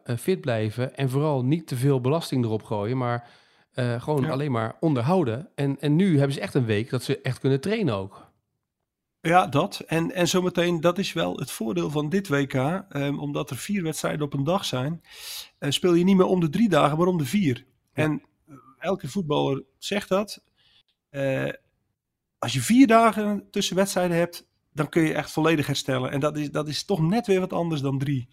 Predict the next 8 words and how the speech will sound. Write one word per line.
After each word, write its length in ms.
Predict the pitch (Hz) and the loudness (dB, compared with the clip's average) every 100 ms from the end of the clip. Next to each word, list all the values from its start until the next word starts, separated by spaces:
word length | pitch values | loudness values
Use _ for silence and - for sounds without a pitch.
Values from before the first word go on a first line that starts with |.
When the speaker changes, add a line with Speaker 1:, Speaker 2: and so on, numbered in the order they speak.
| - - - _ | -20 -20 -20 _
Speaker 2:
Dus, 320 | - 139 - | -2 0 0
ehm, 480 | 139 135 135 131 139 - _ | -2 -2 -4 -4 -6 -10 _
wat 200 | 139 139 | -10 -4
dat 120 | 208 | -4
betreft 320 | 180 147 143 | -2 -4 -2
is 120 | 151 | -4
dat, 300 | 127 143 - - | -4 -8 -12 -14
ja, 340 | 156 151 - | -4 -4 -4